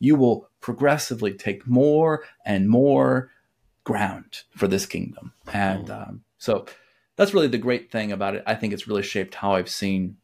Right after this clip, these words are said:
Speaker 1: the way that Christ works. Uh, you know, lesson plans and, uh, calendars and academic rotation and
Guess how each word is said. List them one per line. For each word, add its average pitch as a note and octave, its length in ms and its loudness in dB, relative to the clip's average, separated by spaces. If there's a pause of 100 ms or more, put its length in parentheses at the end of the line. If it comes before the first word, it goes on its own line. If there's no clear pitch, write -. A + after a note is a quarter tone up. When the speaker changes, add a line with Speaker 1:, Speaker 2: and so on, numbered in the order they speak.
(140)
Speaker 1:
the G2+ 100 -2
way G2 260 2
that G2 240 -4 (300)
Christ - 340 -8
works. - 540 -10 (100)
Uh, G#2+ 160 -16 (340)
you G#2 80 -18
know, F#2+ 200 -20 (100)
lesson C3+ 320 -2
plans G2 600 -6 (300)
and, G2 560 -6
uh, G2+ 180 -4
calendars G#2 680 -4
and G2 160 -12
academic B2 480 -2
rotation A#2 640 0
and F#2+ 360 -6